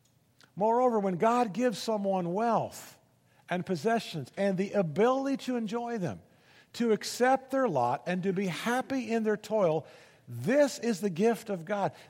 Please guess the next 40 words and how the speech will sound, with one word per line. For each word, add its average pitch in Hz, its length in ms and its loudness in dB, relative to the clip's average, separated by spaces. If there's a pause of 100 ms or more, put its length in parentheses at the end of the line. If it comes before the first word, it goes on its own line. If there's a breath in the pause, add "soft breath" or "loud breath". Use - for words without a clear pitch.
They 196 160 4
seldom 254 680 0
reflect 185 600 0
on 165 140 -4
the 170 100 -2
days 208 380 0
of 233 100 -6
their 254 140 -2
life 160 340 0 (240 loud breath)
because 175 320 0
God 196 340 2
keeps 247 300 -2
them 202 240 -4
occupied 175 800 0 (240 loud breath)
with 160 240 0
gladness 175 680 0
of 135 140 -8
heart." 123 260 -2 (240 loud breath)
This 226 320 4
is 208 160 0
what 160 220 6
we 120 100 -4
want. 120 540 0 (540)
This 226 120 0
is 220 60 -6
what 240 140 0
we 165 60 0
want 160 200 0
right 135 180 2
here. 139 340 0 (520 soft breath)
That 175 240 0
God 240 300 10
puts 247 180 4
his 214 160 0
hand 226 340 2
of 180 100 0
favor 226 380 6
on 175 260 4
your 156 140 0
work. 202 560 2